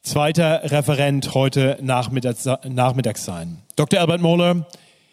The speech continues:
ist, ich glaube, das kann ich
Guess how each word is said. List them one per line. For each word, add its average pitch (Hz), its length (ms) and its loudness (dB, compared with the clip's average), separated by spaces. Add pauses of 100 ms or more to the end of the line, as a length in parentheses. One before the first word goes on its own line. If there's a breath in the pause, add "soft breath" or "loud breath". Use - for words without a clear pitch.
(160 loud breath)
ist, - 400 -2 (400)
ich - 160 -4
glaube, 156 300 2
das 151 180 0
kann 156 200 -2
ich - 420 -2